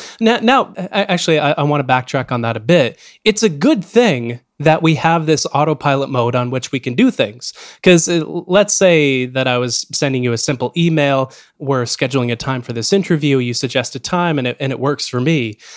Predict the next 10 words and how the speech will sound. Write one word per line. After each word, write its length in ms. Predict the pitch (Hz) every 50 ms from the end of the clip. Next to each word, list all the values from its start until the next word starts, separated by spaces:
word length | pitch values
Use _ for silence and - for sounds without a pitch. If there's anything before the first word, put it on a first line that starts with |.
| - - - _ -
I 80 | 165 170
probably 580 | - - 330 415 370 320 226 233 226 214 185
wouldn't, 460 | 160 143 160 185 180 185 170 165 165 -
you 200 | - 180 156 143
know, 120 | 123 117 -
open 280 | - 160 160 160 - 147
up 140 | 147 143 -
a 60 | 131
Word 340 | 117 117 135 147 147 143 139
document 600 | 143 135 135 135 - 147 135 135 131 131 139